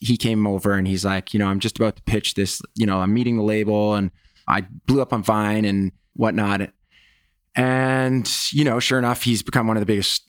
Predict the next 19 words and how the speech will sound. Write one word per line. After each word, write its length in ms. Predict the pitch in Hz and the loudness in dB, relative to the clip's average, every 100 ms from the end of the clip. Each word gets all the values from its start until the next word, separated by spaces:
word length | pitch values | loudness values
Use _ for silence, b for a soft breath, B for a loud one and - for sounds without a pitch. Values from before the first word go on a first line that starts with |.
| - - | -10 -2
um, 380 | 104 113 98 98 | 0 0 0 0
stars 340 | 98 113 110 104 | 0 0 2 0
in 40 | |
the 60 | 107 | 2
world. 500 | 139 139 107 110 - - | 2 2 0 -4 -4 -2
And 440 | 127 127 120 104 - _ - | 0 2 0 -2 -8 _ -2
it's 180 | 139 - | -2 2
been 380 | 160 143 131 | 0 2 -2
just 280 | - 123 - | -2 -2 0
interesting 720 | 127 131 - 120 117 - 113 | 0 0 0 0 0 0 0
to 100 | 107 | 0
see 400 | - - 113 110 | -2 0 2 2
him 800 | 92 107 107 104 104 101 98 98 - _ _ _ | 0 0 2 2 2 0 -2 -6 -12 _ _ _
as 200 | 101 101 | -4 -2
just 240 | - 104 - | -4 -4 -2
this 260 | 101 - _ _ _ _ - | -2 -4 _ _ _ _ -4
regular 460 | 101 98 95 104 98 | 0 0 0 0 -2
Canadian 880 | - 98 101 101 101 98 98 98 92 | -2 0 0 0 0 0 2 0 -2
Toronto 580 | - 104 104 101 98 | -2 0 0 0 -2